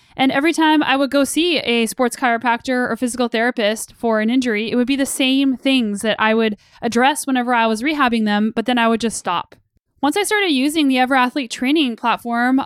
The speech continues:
I started doing it regularly. And I loved it because I often question, "Is this the right thing for me?" And they had specific training programs based on whether you're a runner, a triathlete, or a cyclist, if you are in a stability phase or in a strength training phase.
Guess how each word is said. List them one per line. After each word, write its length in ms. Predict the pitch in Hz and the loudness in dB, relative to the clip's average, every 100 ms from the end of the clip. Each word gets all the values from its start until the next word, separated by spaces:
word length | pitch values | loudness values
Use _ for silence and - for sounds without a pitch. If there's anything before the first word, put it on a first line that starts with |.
| - | 0
I 300 | 247 285 285 | 2 2 0
started 280 | - 320 277 | -2 -2 0
doing 300 | 254 302 330 | 0 0 0
it 100 | 233 | -2
regularly. 680 | 233 311 294 208 185 165 - | -4 -2 -4 -4 -6 -6 -2
And 260 | 254 269 - | 0 0 0
I 100 | 254 | 0
loved 280 | 269 254 294 | 2 0 0
it 120 | 311 | -4
because 520 | 277 277 269 269 247 - _ - | -4 0 2 2 -2 -8 _ -6
I 100 | - | 2
often 260 | 294 330 427 | 2 2 -2
question, 400 | - 277 - 214 | 0 -2 -2 -6
"Is 120 | 226 | -4
this 160 | 262 - | -6 -4
the 60 | |
right 200 | 269 240 | -2 -2
thing 160 | 240 254 | -2 -4
for 140 | - | -2
me?" 260 | 208 190 190 | -4 -4 -4
And 180 | 233 240 | 0 2
they 140 | 269 | 2
had 320 | 254 311 311 | 2 2 0
specific 640 | 254 - 277 339 320 330 - | -2 -6 -4 -4 -4 -4 -4
training 320 | 277 330 294 | -2 0 0
programs 500 | 247 220 214 214 208 | -2 -2 -2 -2 -2
based 240 | 247 226 | -4 -2
on 160 | 254 240 | -2 0
whether 240 | 233 240 | 0 0
you're 240 | 233 226 202 | 0 0 0
a 60 | |
runner, 420 | 196 269 294 294 | 2 2 2 0
a 60 | 233 | -2
triathlete, 640 | - 214 240 269 277 269 247 | -2 0 0 0 -4 -6 -6
or 80 | 214 | -6
a 80 | 202 | -4
cyclist, 600 | - 277 262 254 254 - _ _ _ | -2 -2 0 -2 -2 -6 _ _ _
if 100 | - | -6
you 140 | 240 240 | 0 2
are 120 | 220 | 2
in 80 | 220 | -2
a 60 | |
stability 560 | 196 214 214 311 320 311 | -6 -6 -2 0 0 -2
phase 480 | - 277 269 269 247 | 0 -2 0 -2 -4
or 100 | 214 | -6
in 80 | 196 | -8
a 40 | |
strength 400 | - 269 269 - - | -6 -2 -2 -4 -8
training 380 | - 262 254 254 | -2 0 2 0
phase. 440 | 262 247 254 247 | 0 0 0 -4